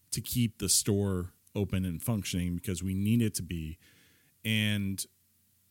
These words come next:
just ignore the fact that it's going to create more strain on the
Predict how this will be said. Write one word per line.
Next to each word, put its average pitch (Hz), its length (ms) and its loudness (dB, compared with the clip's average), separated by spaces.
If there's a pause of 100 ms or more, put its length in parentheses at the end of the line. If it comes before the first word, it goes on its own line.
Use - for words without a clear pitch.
(540)
just 127 220 2
ignore 123 340 6
the 110 80 4
fact 107 360 2
that 98 340 4
it's 101 160 0
going 110 240 2
to 104 60 -2
create 107 300 -2
more 120 560 4
strain 113 480 0
on 101 220 -2
the 92 160 -4